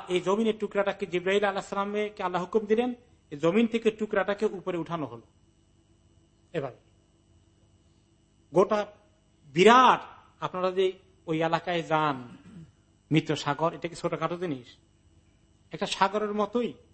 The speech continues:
যদিও দুনিয়ার কোন সাগরের সঙ্গে তার কোনো কানেকশন নেই, সব সাগরের কানেকশন আছে দুনিয়া, কিন্তু এটা এমন একটি মৃত সাগর, অর্থাৎ কোনো কানেকশন নাই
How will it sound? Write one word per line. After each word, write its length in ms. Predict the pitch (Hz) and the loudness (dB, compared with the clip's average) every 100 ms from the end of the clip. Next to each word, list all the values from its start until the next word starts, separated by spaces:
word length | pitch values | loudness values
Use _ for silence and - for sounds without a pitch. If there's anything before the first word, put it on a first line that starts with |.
| _ - | _ -2
যদিও 240 | 156 196 | 0 2
দুনিয়ার 320 | 208 190 202 190 | 2 2 0 -2
কোন 240 | 208 220 | -2 -4
সাগরের 360 | 214 277 208 196 | -4 -6 -6 -6
সঙ্গে 200 | 202 202 | -10 -8
তার 120 | 190 | -8
কোনো 180 | 196 196 | -8 -4
কানেকশন 480 | 233 190 - 254 277 - _ _ - | -4 -2 -4 -4 -4 -10 _ _ -6
নেই, 280 | 151 151 120 - _ _ | -2 -2 -4 -14 _ _
সব 200 | - 220 240 | 4 4 6
সাগরের 360 | 233 220 208 | 0 0 0
কানেকশন 360 | 196 196 - 202 | 0 -2 -2 -6
আছে 160 | 175 | -6
দুনিয়া, 300 | 151 143 123 - _ _ _ _ _ _ _ _ - | -4 -6 -8 -16 _ _ _ _ _ _ _ _ -4
কিন্তু 220 | 175 185 | -2 -2
এটা 200 | 170 180 | -4 -2
এমন 280 | 165 208 262 | 0 0 0
একটি 300 | 254 - 185 165 - _ - | -2 -4 -4 -6 -12 _ -4
মৃত 300 | 160 214 208 | 0 0 0
সাগর, 460 | - 156 135 156 202 _ _ - | -2 -4 -2 -4 -6 _ _ -6
অর্থাৎ 280 | 147 160 143 | -4 -4 -2
কোনো 200 | 214 240 | 0 0
কানেকশন 420 | 185 170 - 165 | -2 -6 -6 -8
নাই 320 | 143 139 151 | -6 -6 -8